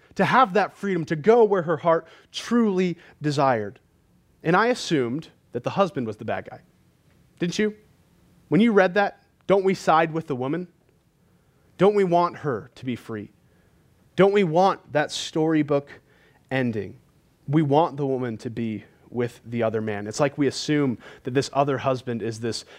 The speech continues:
evil, conniving Jabba the Hutt figure, and this is an innocent, pure woman who just wants to be loved by someone who would love her. But in this text, we don't know anything about the husband, except that he has an unfaithful wife.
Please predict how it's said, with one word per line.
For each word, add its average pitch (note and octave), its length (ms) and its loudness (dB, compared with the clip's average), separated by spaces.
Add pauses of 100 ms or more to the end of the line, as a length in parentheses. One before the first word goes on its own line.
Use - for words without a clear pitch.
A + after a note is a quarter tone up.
(180)
evil, C#3 340 0
conniving A#2 640 -2
Jabba A#2 380 -2
the A2+ 80 -4
Hutt A#2 300 -4
figure, G#2+ 380 -6
and A#2 140 -4
this A#2+ 140 -6
is A#2 140 -6
an A2+ 80 -6
innocent, C#3 480 -2 (320)
pure D#3+ 280 2
woman B2 460 -4 (240)
who C#3+ 120 -4
just B2+ 240 -6
wants C#3 240 0
to - 120 -14
be B2+ 140 -4
loved A#2 360 -2
by G#2 120 -8
someone G#2+ 460 -8 (260)
who - 120 -12
would A2+ 120 -4
love G#2 240 -2
her. G#2 240 -12 (1700)
But C3+ 80 4
in A3 100 6
this A#3+ 160 -4
text, - 640 -6 (1200)
we C3+ 140 0
don't A3+ 160 0
know F3 240 -4
anything B2 400 -6
about F#2+ 240 -12
the A2+ 60 -14
husband, A2 420 -18 (2250)
except - 300 -2
that G2 100 -12
he A#2 80 -4
has G#2 100 -2
an G#2+ 100 -8
unfaithful G2+ 480 -8
wife. G2+ 340 -10